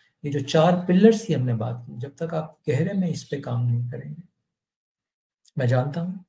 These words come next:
आज हमारे पास समय कुछ कम है आज की इस episode में। quickly आचरण के एक और पहलू की बात करते हैं, फिर हम डॉक्टर अवधेश पांडे से उनके thoughts, उनके inputs समझेंगे। But एक और बात करते हैं इससे,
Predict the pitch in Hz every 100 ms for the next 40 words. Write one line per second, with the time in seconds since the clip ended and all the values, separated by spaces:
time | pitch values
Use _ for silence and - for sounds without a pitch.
0 | _ _ _ _ _ _ _ - 135 143
1 | 143 131 139 143 139 - 143 160 160 151
2 | - 139 143 123 123 - _ - 117 120
3 | - 139 - 123 - 139 123 135 180 -
4 | _ _ _ - - _ 294 285 170 110
5 | 117 _ _ _ _ _ _ _ _ _
6 | _ 175 170 202 240 254 240 226 233 277
7 | 277 220 196 160 160 151 123 120 120 127
8 | 123 151 - 151 139 143 _ _ - 135
9 | 127 127 151 135 120 135 - 143 127 131
10 | - 131 127 143 139 - 135 123 - 127
11 | 123 127 123 123 123 - - 123 120 123
12 | 120 120 - _ _ _ _ _ _ -
13 | - 208 294 294 285 131 120 123 120 123
14 | - 127 127 123 -